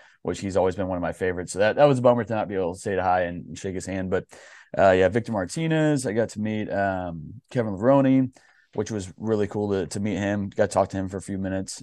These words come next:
Um, Lee Priest, talked to him for a little bit as well about the, you know, just kind of the outcomes and everything else.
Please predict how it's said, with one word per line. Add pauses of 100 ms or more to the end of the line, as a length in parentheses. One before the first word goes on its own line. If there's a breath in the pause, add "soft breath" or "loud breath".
Um, (600)
Lee
Priest,
talked
to
him
for
a
little
bit
as
well
about
the, (200)
you
know,
just
kind
of
the
outcomes
and
everything
else.